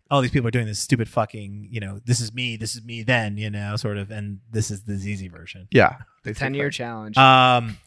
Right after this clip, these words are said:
Speaker 1: <laughs> I haven't seen this one. So this is a, uh, new York City subway,
Speaker 2: Uh-huh.
Speaker 1: uh, sort of a, a graphic, the B train, the D train, the F train, the M train,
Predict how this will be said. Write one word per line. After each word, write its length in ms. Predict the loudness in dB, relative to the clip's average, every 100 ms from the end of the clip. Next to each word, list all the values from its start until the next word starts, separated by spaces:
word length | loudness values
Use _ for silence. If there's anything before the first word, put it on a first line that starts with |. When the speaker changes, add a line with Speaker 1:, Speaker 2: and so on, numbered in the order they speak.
| _ -2
Speaker 1:
<laughs> 540 | -2 -2 -12 _ _
I 140 | 2 4
haven't 340 | 8 8 6
seen 240 | -2 -4
this 180 | -4 -8
one. 240 | -10 -14 -16 -16 6
So 140 | 10
this 120 | 10
is 140 | 8 4
a, 240 | 4 6
uh, 220 | 4 2 0 -4 -20 _ _
new 120 | 6
York 340 | 10 10 8 -2
City 520 | 2 4 4 2 0
subway, 640 | 6 6 6 2 4 2
Speaker 2:
Uh-huh. 200 | -2 -2
Speaker 1:
uh, 520 | 0 2 2 2 -2
sort 240 | -2 -2 -2
of 140 | -2
a, 400 | -2 -2 -4 -6 -8
a 80 |
graphic, 540 | 4 6 8 4 2 -8 _ _ _ _
the 140 | 0 4
B 280 | 6 6 2
train, 360 | 6 6 6
the 80 | 0
D 240 | -2 -4
train, 340 | -2 -2 -2 -4
the 100 | 0
F 180 | 0 2
train, 360 | 4 4 4
the 80 | -2
M 200 | -2 -2
train, 400 | -2 -2 -2 -4